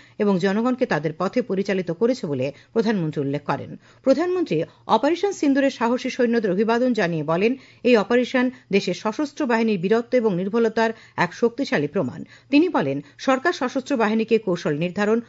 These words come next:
লক্ষ্য নির্ধারণ এবং সময় নির্ধারণের স্বাধীনতা দিয়েছে। শ্রী মোদী বলেন, ভারত এখন সিদ্ধান্ত নিয়েছে,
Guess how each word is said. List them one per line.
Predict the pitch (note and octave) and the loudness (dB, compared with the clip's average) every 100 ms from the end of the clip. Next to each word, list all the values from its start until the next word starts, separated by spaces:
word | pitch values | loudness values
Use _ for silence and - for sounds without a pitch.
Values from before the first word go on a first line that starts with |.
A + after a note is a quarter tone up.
| _ - | _ 4
লক্ষ্য | B3+ C4 C#4 | 4 4 0
নির্ধারণ | D#3+ D#3 D#3 C4 - - | 0 0 0 0 -4 -2
এবং | G#3+ F#3+ | 0 0
সময় | - B3 D#4+ | 0 2 4
নির্ধারণের | C#4+ F#3+ F#3+ F3 F3 F3+ - | 2 2 0 0 -2 -4 -10
স্বাধীনতা | - A#3 A#3 B3 D3 | -4 -2 2 2 0
দিয়েছে। | C#3+ D3 D3+ D3+ G#2 - - | -2 -2 -2 -6 -8 -16 -2
শ্রী | A3 | 0
মোদী | E3 D3+ | 2 2
বলেন, | F#3+ G3 D#4+ | 0 2 0
ভারত | A#3+ F3+ E3+ | 0 -2 -2
এখন | D#3 E3 | -4 -4
সিদ্ধান্ত | - A#3 G#3+ D3 | -4 -4 -4 -4
নিয়েছে, | C#3 D3 D3+ | -4 -4 -4